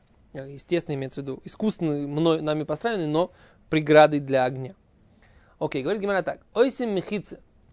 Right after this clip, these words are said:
Делаем преграду. И там написано, что можно сделать преграду из полных бочек, А Раби Ш-, Раби Йоси говорит, «Из полных необожжённых нельзя,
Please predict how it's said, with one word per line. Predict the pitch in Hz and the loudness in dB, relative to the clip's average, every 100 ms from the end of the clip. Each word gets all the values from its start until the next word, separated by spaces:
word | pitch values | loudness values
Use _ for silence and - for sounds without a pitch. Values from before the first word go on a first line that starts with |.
| _ - | _ -18
Делаем | 135 165 196 196 175 | -4 0 2 2 -2
преграду. | - 156 156 156 117 - _ _ _ _ - _ _ - _ _ _ _ _ _ - _ _ _ _ _ _ _ _ - | -2 -2 6 6 6 0 _ _ _ _ -20 _ _ -20 _ _ _ _ _ _ -20 _ _ _ _ _ _ _ _ -14
И | 147 | 2
там | 233 247 | 4 6
написано, | 220 - 180 254 | 2 0 -4 -4
что | 208 | -2
можно | 214 190 | -2 -2
сделать | 160 180 165 | 2 2 2
преграду | 165 156 165 147 131 - _ _ _ _ _ _ _ - _ _ | -2 6 8 8 4 -6 _ _ _ _ _ _ _ -20 _ _
из | - 160 135 135 _ _ _ _ _ _ _ _ _ _ _ | -4 -2 -2 -8 _ _ _ _ _ _ _ _ _ _ _
полных | 180 160 139 123 | 8 8 8 -4
бочек, | 127 123 - 269 _ - 156 | -4 -4 -4 -8 _ -2 4
А | 156 | 6
Раби | 156 160 165 160 151 | 6 4 2 2 0
Ш-, | - - 190 - 160 | -4 -8 -8 -6 -2
Раби | 151 165 214 | 0 0 -2
Йоси | 294 - | -2 -2
говорит, | 190 190 190 - - | 2 4 4 0 -18
«Из | - | -16
полных | - 240 233 214 | 4 6 6 4
необожжённых | 202 202 196 240 233 180 | 0 0 0 -2 -4 -4
нельзя, | 175 165 214 233 | -2 0 0 0